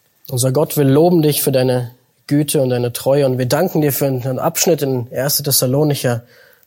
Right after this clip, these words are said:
dass du uns diese Offenbarung gegeben hast, diese Freude gegeben hast. Wir dürfen wissen, was wird kommen als nächstes, was wird auf uns zukommen. Wir dürfen über dich, unser Jesus, nachdenken, der du jetzt zur Rechten des Thrones Gottes sitzt.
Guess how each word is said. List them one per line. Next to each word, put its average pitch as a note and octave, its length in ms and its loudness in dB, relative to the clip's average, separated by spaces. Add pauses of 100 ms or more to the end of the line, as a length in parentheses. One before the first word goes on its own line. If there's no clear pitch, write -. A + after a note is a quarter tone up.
dass C3+ 240 0
du D3+ 140 2
uns F3+ 160 2
diese D3+ 200 2
Offenbarung D3 480 2
gegeben C3+ 340 0
hast, B2+ 140 -2
diese C#3+ 160 2
Freude F3 420 2
gegeben D3 360 2
hast. C3 260 0
Wir F3+ 140 4
dürfen D#3+ 340 2
wissen, D#3+ 380 2 (260)
was E3 320 2
wird E3+ 200 0
kommen G#3 280 4
als D#3 180 2
nächstes, D#3+ 640 2
was E3 400 2
wird D#3 100 0
auf D3 120 -4
uns C#3 200 -2
zukommen. B2+ 560 -2 (360)
Wir D3 100 2
dürfen D#3 300 0
über C#3 180 2
dich, D3+ 460 -2 (320)
unser C3+ 260 -4
Jesus, C3 340 -2
nachdenken, A#2+ 720 -4 (300)
der C3+ 80 2
du B2+ 80 2
jetzt - 540 0 (380)
zur B2 280 -2
Rechten D3 420 2
des B2+ 160 2
Thrones E3 480 2
Gottes D#3+ 360 2
sitzt. - 460 -2